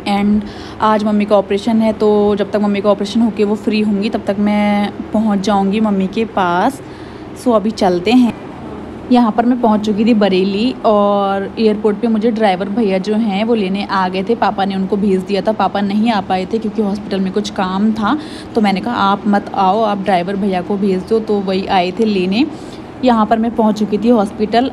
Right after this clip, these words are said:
आईस-, मम्मी का जो ऑपरेशन था वो हो चुका था मेरे आने से पहले ही। और मम्मी को आईसीयू से, अ, नीचे जो normal, अ, bard होते हैं, जो हमने private room ले रखा था, उसमें मम्मी को shift कर रहे थे,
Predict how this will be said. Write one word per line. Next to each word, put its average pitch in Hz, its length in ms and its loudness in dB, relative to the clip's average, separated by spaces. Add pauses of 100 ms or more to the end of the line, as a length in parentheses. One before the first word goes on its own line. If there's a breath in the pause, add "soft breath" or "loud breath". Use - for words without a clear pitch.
आईस-, 190 380 0
मम्मी 214 200 4
का 220 80 2
जो 220 100 4
ऑपरेशन 214 340 0
था 226 60 4
वो 226 120 4
हो 214 220 2
चुका 208 260 -2
था 226 100 0
मेरे 214 220 2
आने 190 200 0
से 226 140 -2
पहले 185 320 -2
ही। 214 260 0 (440 loud breath)
और 202 500 4
मम्मी 196 340 0
को 226 300 2
आईसीयू 202 460 0
से, 269 280 -2 (480 loud breath)
अ, 214 120 2
नीचे 208 360 4
जो 226 180 4
normal, 214 420 2 (100)
अ, 214 120 2
bard 196 300 2
होते 202 180 -2
हैं, 214 160 2
जो 220 280 4
हमने 214 320 2
private 196 400 0
room 220 180 4
ले 233 120 4
रखा 208 240 -2
था, 226 120 2
उसमें 220 280 -2
मम्मी 196 200 0
को 220 140 -2
shift 214 280 -4
कर 196 180 -2
रहे 190 140 -2
थे, 247 180 -2